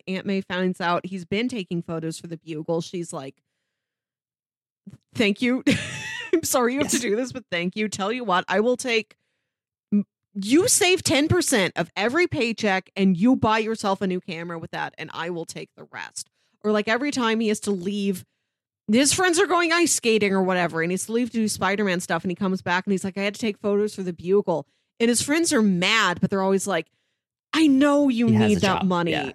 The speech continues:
Speaker 1: Uh, you have to
Speaker 2: Yeah.
Speaker 1: earn that to help Aunt May, and I can't argue against that." <laughs> Like, that sort of continual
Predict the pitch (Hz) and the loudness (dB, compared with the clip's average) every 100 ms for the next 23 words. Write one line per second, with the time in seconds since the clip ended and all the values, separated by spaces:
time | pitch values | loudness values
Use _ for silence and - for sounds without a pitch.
0 | - 220 240 220 220 202 220 190 190 180 | -2 2 2 2 0 2 2 2 0 0
1 | 175 175 170 170 165 160 170 156 156 - | -2 -4 -4 -4 -4 -4 -6 -6 -8 -10
2 | 170 170 - 202 175 - 165 165 160 143 | -10 -10 -6 -6 -6 -8 -10 -10 -10 -10
3 | - 165 - 139 - - - - - 226 | -10 -14 -14 -8 -6 -8 -10 -12 -4 -2
4 | 269 254 262 - 277 262 269 - 240 226 | 0 0 0 -2 -2 -2 -2 -4 -4 -4
5 | - 220 214 214 202 180 175 | -2 0 2 2 2 2 -2